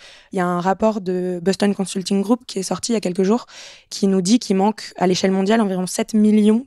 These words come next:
d'emplois, rien que dans la transition énergétique, donc même pas sur la transition écologique entièrement. Donc la preuve qu'on a besoin pour demain de personnes formées à ces enjeux-là, à la bonne hauteur,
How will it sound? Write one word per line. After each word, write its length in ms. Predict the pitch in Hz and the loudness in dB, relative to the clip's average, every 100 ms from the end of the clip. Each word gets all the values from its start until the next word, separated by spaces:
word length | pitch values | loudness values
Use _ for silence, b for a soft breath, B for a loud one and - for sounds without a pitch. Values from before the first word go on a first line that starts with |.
| - | -4
d'emplois, 540 | 190 185 - 196 - B B B | -4 -2 0 0 0 B B B
rien 180 | - 240 | -2 0
que 60 | 262 | 2
dans 80 | 196 | 0
la 100 | 185 | -2
transition 440 | 180 185 - 185 - | -2 -4 -4 -6 0
énergétique, 680 | 226 226 214 202 - - - | 2 4 2 -2 -6 -12 -8
donc 140 | 190 180 | -4 -2
même 120 | 180 | 0
pas 120 | 220 | 0
sur 140 | - | 0
la 100 | 180 | -4
transition 400 | 180 185 185 - - | -2 -4 -4 -4 -4
écologique 500 | 185 180 185 185 - | 0 2 2 0 -4
entièrement. 460 | 190 185 180 233 B B B B B _ | -2 0 0 -2 B B B B B _
Donc 200 | 170 170 | -12 -6
la 80 | 170 | -6
preuve 260 | - 214 | -2 -4
qu'on 120 | - | -2
a 80 | 170 | -4
besoin 540 | 170 214 214 214 214 - | 0 2 4 2 0 -4
pour 180 | - 214 | -6 -2
demain 480 | 208 202 196 196 208 | 0 2 0 -2 -4
de 80 | |
personnes 340 | 175 165 - 175 | -6 -6 -6 -8
formées 580 | - 196 196 202 220 - | 0 0 2 0 -2 -4
à 120 | 190 | -6
ces 200 | 170 180 | -4 -2
enjeux-là, 320 | 180 175 180 | 0 2 0
à 140 | 233 180 | 0 0
la 100 | 175 | 0
bonne 220 | 175 180 | 0 0
hauteur, 320 | 175 202 247 | 0 -2 -4